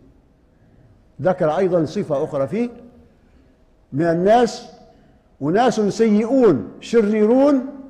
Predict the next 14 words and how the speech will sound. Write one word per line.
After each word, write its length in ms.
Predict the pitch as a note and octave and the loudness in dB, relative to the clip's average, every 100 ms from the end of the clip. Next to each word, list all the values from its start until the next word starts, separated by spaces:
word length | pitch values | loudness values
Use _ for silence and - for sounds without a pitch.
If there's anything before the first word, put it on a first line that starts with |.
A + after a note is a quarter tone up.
| - - _ _ | -20 -20 _ _
والناس 400 | D#3+ G3 D4 A3 | -2 2 4 4
يتقونهم 960 | A#3 A#3 A#3 A3+ - C4 A#3 G3 G#3 G3+ | 4 2 4 0 2 2 4 4 2 2
ويهابونهم 920 | B3 A3+ A3+ G#3+ G#3 G3 F3+ E3+ D3 | 2 4 4 4 4 4 4 2 0
ولا 340 | E3 A#3 D4 C#4 | 2 6 6 6
يواجهونهم 1120 | B3 A#3+ B3+ G3+ A3+ G3 B3+ A#3 G3 G#3 G3+ | 6 6 6 4 2 4 4 6 4 4 2
بما 300 | A3 A3 G#3+ | 0 4 4
فيهم 260 | A#3 A#3+ A3+ | 4 0 2
من 200 | A3+ G#3+ | 0 0
سوء 360 | C#4 D4 D4+ - - - - _ - | 2 2 0 -4 -20 -20 -20 _ -4
لفحشهم"، 760 | G3+ G#3 D4 G3 A3 G3+ F3 F#2+ - - - - _ - - - C3 | 0 4 2 2 2 4 4 2 -10 -20 -20 -20 _ -20 -20 -10 0
لأنك 420 | G#3+ A3 F#3+ G3+ | 2 4 2 2
إذا 220 | F#3+ F#3 | 2 4
واجهته 500 | F3+ E3+ A3 G3+ F#3+ | 4 4 2 0 -2
بالسوء 540 | D#3+ D#3 - B3+ C#4 | -2 -4 -2 0 -2